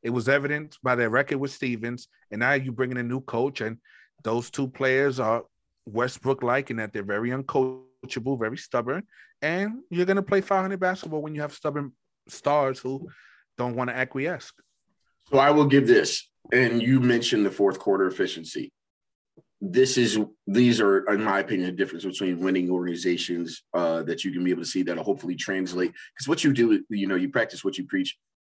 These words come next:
Speaker 2: is to be able to translate into the playoffs as well. Boston, unfortunately, right now, from a plus minus perspective in the fourth quarter, is a, a minus one point two. You can look and see how many one possession losses they have. It's up there. On the flip of that,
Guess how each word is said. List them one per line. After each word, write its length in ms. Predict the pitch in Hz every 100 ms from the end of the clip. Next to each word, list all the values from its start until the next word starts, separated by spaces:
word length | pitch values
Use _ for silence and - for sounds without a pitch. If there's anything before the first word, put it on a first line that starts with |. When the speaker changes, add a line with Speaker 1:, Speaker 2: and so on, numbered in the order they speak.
| _
Speaker 2:
is 180 | 92 92
to 60 | 92
be 120 | 101
able 120 | 98
to 80 | 90
translate 420 | - 101 92 95
into 160 | 85 95
the 100 | 85
playoffs 400 | 98 95 90 -
as 120 | 90
well. 340 | 92 98 104 _ _ _ _ _
Boston, 400 | 101 104 - 113 104
unfortunately, 500 | 98 101 98 101 92
right 200 | 92 90
now, 200 | 92 92
from 180 | 92
a 60 | 85
plus 240 | - 90
minus 320 | 95 95 90 -
perspective 400 | - 87 82 82
in 60 |
the 80 | 80
fourth 180 | 85 78
quarter, 320 | - 85 80
is 140 | 80 85
a, 120 | - _ _ _ _
a 100 | 92
minus 400 | 90 90 95 95
one 220 | 101 92 95
point 180 | 87
two. 260 | 78 107 90
You 160 | 98 123
can 220 | 95 80
look 220 | 123 123
and 80 | -
see 180 | - 107
how 120 | 90
many 240 | 87 87
one 240 | 90 95 95
possession 460 | 90 98 - 80
losses 380 | 82 98 - 87
they 120 | 82
have. 200 | 82 78
It's 200 | 92 - -
up 160 | 110 -
there. 280 | 82 80 - _ _ _ _ -
On 200 | 101 101
the 80 | 101
flip 300 | 151 190 107
of 100 | 95
that, 260 | 90 104